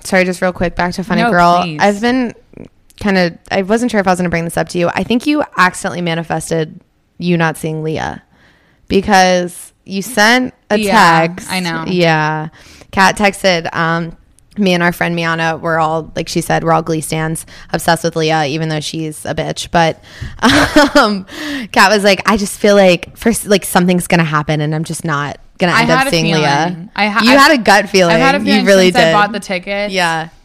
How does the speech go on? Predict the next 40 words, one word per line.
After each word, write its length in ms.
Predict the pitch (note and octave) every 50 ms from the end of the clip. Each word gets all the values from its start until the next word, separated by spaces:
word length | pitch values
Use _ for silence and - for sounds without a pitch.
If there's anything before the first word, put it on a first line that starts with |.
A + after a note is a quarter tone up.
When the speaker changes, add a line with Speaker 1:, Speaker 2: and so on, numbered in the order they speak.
| _ - - - - _ _ _ -
Speaker 2:
I 120 | G3 G3+ G3
was 160 | G3 G3 G3
like, 140 | G3 F#3+ F#3+
I, 160 | D#3+ E3+ - - -
for 140 | - G3+ F#3+
some 360 | - - G3 F#3+ F#3 F#3 F3
reason, 260 | F3 F3 E3+ - G3
Speaker 1:
It's 80 | F#3+ G3
too 120 | A3+ G#3
good 180 | G3 G3 F#3 E3+
to 60 | F3
be 140 | E3+ E3+ F3
true. 440 | F3 - F3 E3+ E3+ E3 F3+ F#3+ F#3+ - _ _ _ _ _ -
Speaker 2:
I 120 | G#3+ A3+ A#3+
just 240 | B3 C#4+ C4 - -
felt 260 | B3 A3+ A3+ A3 A#3
like, 440 | C4 C4+ C#4+ C#4+ D4 A3+ - - _ _ _ _ _ _
well, 200 | A#3 C4 C4 B3+ B3+
to 140 | - C4
me, 240 | A#3+ A3+ A3+ B3 D4
what 160 | D#4 D#4+ D4+
I 80 | D4 C4
actually 400 | G#3 D3 E3 E3+ F3 - - G#3
was 100 | G#3 G3+
picturing 340 | - G#3+ G3 - - G#3+ G#3+
happening, 380 | G#3+ G#3 G#3 G#3 - A3+ A3+ A3
like, 160 | G#3+ G3 F#3 F3 -
literally 720 | E3 F3+ F#3 F3+ F#3 F#3 F#3+ F#3+ F#3+ F#3+ F#3 E3+ - _ _ _ _ _ _ _ _ _ _ -
nightmare 420 | G3+ G3 F#3 F3+ F3 F3+ F#3 F#3+
situation, 480 | F#3 - F#3 F3+ F#3+ F3+ F3+ F3+ G#3+ G3+
which 120 | F3+ F3+
is, 120 | G#3 G#3+ -
like, 160 | A3+ G#3+ A#3
such 240 | - - A#3+ A3+ G#3
a 60 | G#3+
weird 220 | G3+ F#3+ F#3+ F3+
thing 160 | F#3 F#3 F3 F3
to 80 | F3
say 160 | E3+ F#3+ E3+
because 260 | E3 E3+ F3 F3+ E3+